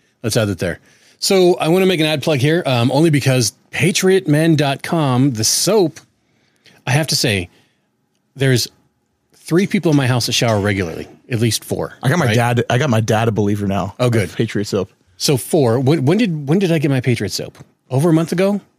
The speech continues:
Speaker 1: easily.
Speaker 2: Yeah, easy.
Speaker 1: Right? And we've got lots of showering happening,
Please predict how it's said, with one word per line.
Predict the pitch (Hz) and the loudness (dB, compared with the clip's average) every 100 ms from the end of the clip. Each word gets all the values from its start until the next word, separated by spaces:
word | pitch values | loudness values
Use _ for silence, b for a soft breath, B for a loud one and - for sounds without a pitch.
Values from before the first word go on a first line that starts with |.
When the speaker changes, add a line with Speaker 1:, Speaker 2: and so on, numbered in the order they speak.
| - | -2
Speaker 1:
easily. | 151 - 185 196 | 2 2 2 0
Speaker 2:
Yeah, | 196 - | -4 -12
easy. | 120 113 - _ - - | -12 -12 -14 _ -8 -2
Speaker 1:
Right? | 131 160 b b b | 0 -2 b b b
And | 123 139 | 0 2
we've | 185 | 4
got | 160 135 - 139 | 0 -2 -8 -4
lots | 135 139 143 | -2 0 -2
of | 120 | -2
showering | 135 127 120 | 0 0 0
happening, | 107 104 110 98 101 | 0 0 0 -2 -6